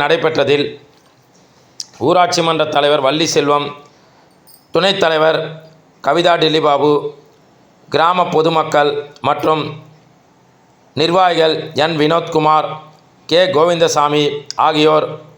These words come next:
சுவாமி அவர்களிடம் அருளாசி பெற்றனர். காஞ்சிபுரம் மாவட்டம் வாலாஜாபாத் ஒன்றியம் காரை ஊராட்சி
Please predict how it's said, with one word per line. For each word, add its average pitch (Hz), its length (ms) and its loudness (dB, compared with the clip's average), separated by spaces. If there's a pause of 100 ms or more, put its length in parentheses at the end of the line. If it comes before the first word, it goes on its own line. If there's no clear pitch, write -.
(440)
சுவாமி 180 480 0
அவர்களிடம் 151 520 0 (260)
அருளாசி 156 460 0
பெற்றனர். 135 400 0 (640)
காஞ்சிபுரம் 160 560 0
மாவட்டம் 147 440 0 (760)
வாலாஜாபாத் 170 680 2
ஒன்றியம் 151 360 0 (240)
காரை 160 320 0 (120)
ஊராட்சி 151 460 2